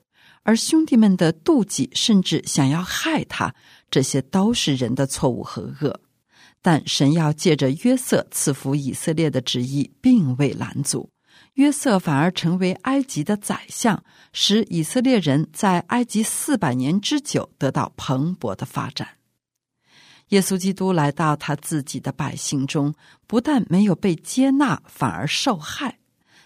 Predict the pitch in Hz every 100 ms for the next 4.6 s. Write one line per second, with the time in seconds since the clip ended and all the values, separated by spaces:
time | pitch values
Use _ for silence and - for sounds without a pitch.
0 | _ 151 143 - 139 - 147 147 160 151
1 | 143 143 156 - - 214 156 - 147 139
2 | 156 - - 208 160 170 139 - _ _
3 | 311 262 165 156 127 120 117 151 135 -
4 | - 117 135 131 -